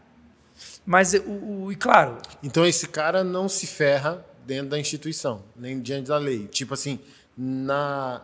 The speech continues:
Speaker 2: na operação, do tipo, tem as suas variáveis, do tipo assim, ó, não fui lá e executei o cara. Infelizmente, tive que usar meu instrumento de trabalho pra resolver a equação.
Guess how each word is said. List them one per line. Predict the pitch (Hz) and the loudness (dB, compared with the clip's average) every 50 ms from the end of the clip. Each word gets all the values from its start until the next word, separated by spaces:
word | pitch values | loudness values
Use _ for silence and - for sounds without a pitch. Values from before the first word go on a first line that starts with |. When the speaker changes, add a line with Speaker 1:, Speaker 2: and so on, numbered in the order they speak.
| - - | -14 -10
Speaker 2:
na | 143 135 139 160 | -4 4 8 10
operação, | 202 214 208 208 - 185 165 156 143 - - - 151 160 190 226 254 - - - - - _ _ _ - | 10 10 8 8 4 4 4 4 4 4 2 0 0 0 0 0 -2 -4 -10 -20 -20 -20 _ _ _ -16
do | 139 131 135 | -12 -10 -6
tipo, | 127 - 147 - - 139 131 123 - - - _ _ _ _ - | -4 -4 -4 -6 -8 -10 -12 -12 -14 -18 -20 _ _ _ _ 0
tem | 151 151 | 2 4
as | 160 147 | 4 4
suas | - - 180 185 160 | 2 2 2 0 2
variáveis, | 151 170 180 196 208 180 147 120 110 107 117 117 110 | 2 2 2 4 4 4 2 2 -2 -6 -8 -10 -8
do | 127 127 | -8 -8
tipo | 123 127 120 139 | -8 -6 -4 -2
assim, | - - 143 | -2 -2 -2
ó, | 131 113 98 - _ _ _ _ _ _ _ _ _ _ _ | -4 -4 -6 -10 _ _ _ _ _ _ _ _ _ _ _
não | 123 139 | -4 -2
fui | 135 - - 175 | 0 0 0 4
lá | 165 160 156 165 | 6 6 8 8
e | 165 165 | 6 6
executei | 151 135 160 147 - 151 - - 151 | 4 4 2 0 -2 -4 -4 -2 -2
o | 143 | -2
cara. | 127 - 139 127 117 113 120 | -2 -2 -2 -2 -2 -2 -4
Infelizmente, | 135 147 143 - 170 156 147 139 151 160 175 170 - - | -4 -2 2 2 2 2 2 0 0 0 0 0 0 0
tive | - 190 185 180 180 | 0 -2 -2 -2 -4
que | - 208 | -4 -4
usar | 208 196 170 185 175 175 185 208 220 220 | -4 0 2 4 4 4 4 0 -2 -4
meu | 214 208 202 202 | -4 -4 -2 -2
instrumento | 202 - - 196 202 202 208 196 | -2 -2 -2 -2 -2 -4 -4 -4
de | - | -2
trabalho | - 220 220 202 208 202 214 220 233 254 247 | 0 0 2 2 2 0 0 0 -2 -4 -4
pra | - 247 247 254 262 254 - - _ _ _ - _ _ | -4 -6 -6 -6 -8 -12 -16 -20 _ _ _ -20 _ _
resolver | - 160 165 175 185 165 143 156 170 | 2 4 6 6 6 4 6 4 4
a | 180 | 4
equação. | 185 180 - 226 233 - - 170 131 110 | 4 2 0 0 2 2 0 0 0 -2